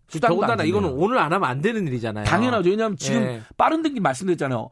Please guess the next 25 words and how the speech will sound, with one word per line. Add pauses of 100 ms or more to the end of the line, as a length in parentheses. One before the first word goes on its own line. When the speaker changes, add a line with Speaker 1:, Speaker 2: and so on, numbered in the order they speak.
(260)
Speaker 2:
어제
오후에
우체국에
Speaker 1:
예.
Speaker 2:
접수했어도
오늘
도착이
한다니까요.
Speaker 1:
이게
좀
Speaker 2:
그러니까
Speaker 1:
인력이
Speaker 2:
임금이
Speaker 1:
모자라서
내일
하-,
하면
안
되는
Speaker 2:
아,
Speaker 1:
거잖아요,
Speaker 2:
그럼
Speaker 1:
이게.
Speaker 2:
빠른
등기